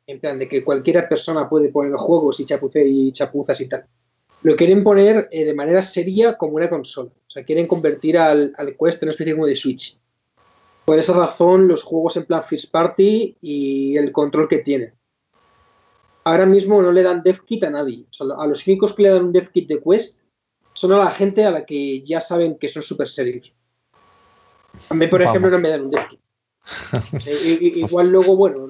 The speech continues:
Speaker 1: me compraré uno y ya lo portaré. Pero quieren montárselo en plan consola, porque precisamente en un tema como este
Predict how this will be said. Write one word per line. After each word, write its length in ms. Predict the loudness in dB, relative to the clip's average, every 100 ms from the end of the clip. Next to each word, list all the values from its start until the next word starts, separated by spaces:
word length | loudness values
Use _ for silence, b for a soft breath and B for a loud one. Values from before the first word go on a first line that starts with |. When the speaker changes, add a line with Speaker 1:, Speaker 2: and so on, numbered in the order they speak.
| -12 -12
Speaker 1:
me 180 | -12
compraré 400 | -12 -10 -2 2
uno 160 | 4 4
y 40 |
ya 120 | 2 0
lo 120 | -2
portaré. 460 | -4 -6 -4 -4 -6 _ _ _ _ _ 0
Pero 260 | 2 4
quieren 300 | 4 4 6
montárselo 480 | 4 2 0 2 2
en 80 | 2
plan 160 | -4
consola, 500 | -4 -6 -8 -12 -12 _ _
porque 760 | -10 -6 -2 0 -2 -6 -10 -14 _
precisamente 500 | -4 0 2 2 2
en 80 | 0
un 80 | 0
tema 160 | 2 2
como 220 | 2 0
este 420 | -2 -8 -10